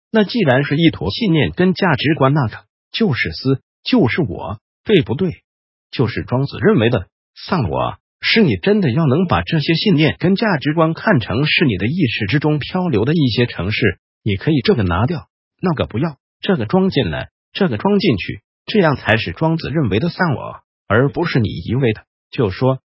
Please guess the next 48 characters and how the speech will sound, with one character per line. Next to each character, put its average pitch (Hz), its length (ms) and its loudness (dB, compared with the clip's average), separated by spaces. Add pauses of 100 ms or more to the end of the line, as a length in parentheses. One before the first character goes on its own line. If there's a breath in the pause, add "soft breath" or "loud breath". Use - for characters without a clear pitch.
我 95 160 2
要 127 100 4
做 156 160 4
到 110 120 2
无 85 160 -2
私， 147 300 0 (220)
我 90 160 0
才 - 220 0
配 139 240 -2
活 85 180 -4
在 - 200 -6 (260)
世 - 240 2
界 113 180 2
上。 - 280 -4 (260)
就 254 160 2
是 185 120 2
人 151 260 2
应 165 120 0
该 160 160 2
要 151 140 -4
无 98 140 -4
私， 147 320 0 (300)
那 175 140 0
个 120 100 0
应 160 200 4
该 175 160 4
其 - 180 -2
实 165 160 0
很 - 220 -6
私， 147 320 -4 (200)
而 127 140 2
且 143 160 -4
那 92 240 -2
个 107 100 -2
人 92 280 0
如 156 140 0
果 104 140 0
很 - 300 0
努 95 160 0
力 123 260 -2
要 151 120 2
做 147 180 0
无 165 220 -6
私 170 220 -4
奉 190 260 0
献 123 160 -2
的 92 80 -2
话， - 260 -6